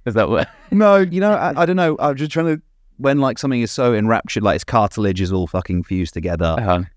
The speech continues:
Speaker 2: It's muscular, it's bound, it's tight. It knows its locomotion is, is done. It's been
Speaker 1: Mm-hmm.
Speaker 2: doing it thousands of thousands of times. It knows how it's gonna move. Whereas, like, a juvenile puppy is kind of, like, you know, swinging the hips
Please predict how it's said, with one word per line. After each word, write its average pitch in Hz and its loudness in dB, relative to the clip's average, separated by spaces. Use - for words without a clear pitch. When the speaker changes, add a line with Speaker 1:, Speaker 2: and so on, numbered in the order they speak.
Speaker 2:
It's 90 -4
muscular, 87 -2
it's 87 -6
bound, 87 0
it's - -8
tight. 85 -2
It 90 -4
knows 92 0
its 90 -6
locomotion 92 0
is, 82 -8
is 82 -8
done. 82 0
It's 117 0
been 107 2
Speaker 1:
Mm-hmm. 90 0
Speaker 2:
doing 87 0
it - -6
thousands 92 2
of 85 -6
thousands 85 -2
of 82 -8
times. 80 -2
It - -4
knows 85 0
how 82 -2
it's - -4
gonna 85 -6
move. 78 -6
Whereas, 87 0
like, 85 -2
a 87 0
juvenile 87 -2
puppy 82 -4
is 78 -6
kind 80 -4
of, 76 -4
like, 80 -2
you 80 -6
know, 80 -4
swinging 92 2
the 85 0
hips - -6